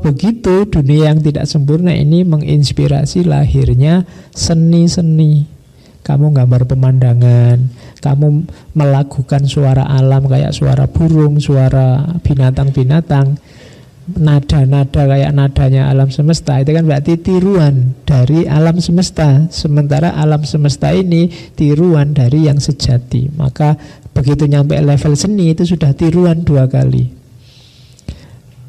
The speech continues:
Inilah rahasianya, katanya Iqbal, kenapa dalam Islam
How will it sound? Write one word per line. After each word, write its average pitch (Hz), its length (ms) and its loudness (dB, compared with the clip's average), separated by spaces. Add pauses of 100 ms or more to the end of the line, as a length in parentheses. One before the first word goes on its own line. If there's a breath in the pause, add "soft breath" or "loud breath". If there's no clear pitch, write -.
Inilah 180 340 0
rahasianya, 147 840 2
katanya 135 560 -2
Iqbal, 165 400 -2
kenapa 143 400 0
dalam 139 400 0
Islam 160 640 0